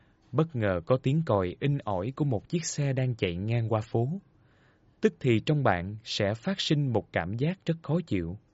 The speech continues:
Sự khó chịu này có mục đích gì không? Không. Vậy tại sao bạn lại tạo ra nó? Không.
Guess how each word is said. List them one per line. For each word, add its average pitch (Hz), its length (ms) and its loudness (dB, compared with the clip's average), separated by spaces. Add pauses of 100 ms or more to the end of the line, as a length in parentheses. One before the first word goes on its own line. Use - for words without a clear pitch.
(640)
Sự 104 300 2
khó 180 180 0
chịu 101 260 0
này 98 280 0 (380)
có 139 300 2
mục 131 240 2
đích 180 180 2
gì 110 140 0
không? 165 220 -2 (800)
Không. 170 360 0 (1040)
Vậy 90 360 0
tại 90 160 2
sao 104 400 -2
bạn 95 200 -2
lại 92 160 0
tạo 90 300 -2
ra 113 100 -2
nó? 123 280 -2 (760)
Không. 127 360 -2